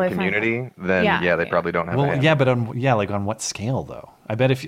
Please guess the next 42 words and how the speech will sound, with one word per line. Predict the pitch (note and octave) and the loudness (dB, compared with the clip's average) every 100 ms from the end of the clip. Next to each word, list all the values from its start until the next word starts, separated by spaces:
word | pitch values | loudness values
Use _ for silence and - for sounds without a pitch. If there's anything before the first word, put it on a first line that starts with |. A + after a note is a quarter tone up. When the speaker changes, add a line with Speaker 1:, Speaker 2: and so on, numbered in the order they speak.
| - | 0
Speaker 3:
I | |
mean, | B2+ | 4
if | B2 | 4
you're | C#3 | 2
giving | A#2+ C3+ D3 | 0 2 2
Speaker 2:
That's | D3 B2 | 2 4
a | |
Speaker 3:
away, | B2 C3 B2 | 4 4 4
Speaker 2:
good | |
Speaker 3:
uh, | A2+ G#2 | 4 2
Speaker 2:
question. | F#2+ F#2+ | 0 0
Speaker 3:
vapes, | A2 C3+ - - - | 0 0 -2 -6 -6
for | - G#2 | -2 -2
example, | F#2 F#2+ D#2 E2 F2+ - - - _ _ _ | -2 -6 -6 -8 -10 -10 -20 -20 _ _ _
these | F#2+ F2 | -8 -8
days, | F#2+ E2+ | -6 -2
Speaker 2:
<laughs> | C3+ | 0
Speaker 3:
that's, | G2+ G2 | 0 -2
that's | - G#2+ G2 - | -6 -6 -6 -4
not | G#2 F2 | -4 -2
an | |
Speaker 2:
Yeah. | E2 D2+ | 0 -2
Speaker 3:
out. | D#2+ - _ _ _ _ _ _ _ - | -4 -12 _ _ _ _ _ _ _ -12
Speaker 2:
Hmm. | E3+ | -4
Speaker 1:
Well, | B3 B3+ B3+ B3+ A#3+ - _ _ - A3+ B3+ | 4 6 8 6 2 -2 _ _ -12 -8 -2
okay, | A#3 | 0
so | F#3+ A3 | 2 0
I | |
am | G3 A3 | 2 2
a | A#3 | 0
property | - G3+ F#3+ A3+ A#3+ | -2 -2 0 -2 -2
owner, | A3 A3+ A3+ | -2 -2 -2
and, | G#3+ F#3 | -2 -2
like, | F3+ E3+ - _ _ - | -2 -4 -6 _ _ -8
in | G3+ F#3 | -2 0
Washington | F3 F#3+ F3+ F3+ | 0 0 -4 -4
and | - F3 E3+ | -4 -4 -4
in | - | -4
Idaho, | D#3 E3 F3+ G3 G3+ - _ _ _ - | -6 -4 -2 -2 -2 -4 _ _ _ -2
and | G3+ G3+ F#3+ | 2 4 4
I | F#3+ | 2
thought | F3+ - G3+ G3+ - | 0 0 4 6 4